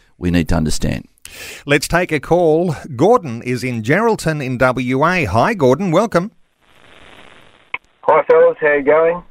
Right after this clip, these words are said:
Speaker 2: Very well, Gordon. What are your thoughts?
Speaker 3: Uh, well, I'm, um, I'm on the journey with you,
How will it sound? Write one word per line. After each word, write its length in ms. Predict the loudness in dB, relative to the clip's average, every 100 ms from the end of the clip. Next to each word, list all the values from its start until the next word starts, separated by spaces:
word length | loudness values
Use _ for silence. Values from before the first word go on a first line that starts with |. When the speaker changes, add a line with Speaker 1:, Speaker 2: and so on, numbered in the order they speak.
| _
Speaker 2:
Very 240 | -6 -2
well, 240 | 0 0 0
Gordon. 380 | 0 0 0 -4
What 140 | -4
are 40 |
your 140 | -2 -2
thoughts? 500 | 0 -2 -4 -12 -14 _ _ _ _ -20 -20 -20 -16 -6 -4 -4 -6 -8 -8 -12 -18 -20 -20 _
Speaker 3:
Uh, 460 | 2 6 6 4 2 -2 _
well, 360 | 0 2 2 -2 _ _ _ _ _ -10 -2
I'm, 300 | 0 2 2
um, 440 | 2 2 -2 -8 _ _ _ _ _ _ _
I'm 160 | 0 2
on 120 | 2
the 60 | 0
journey 340 | 2 2 2
with 240 | 2 0 2
you, 360 | 0 0 -2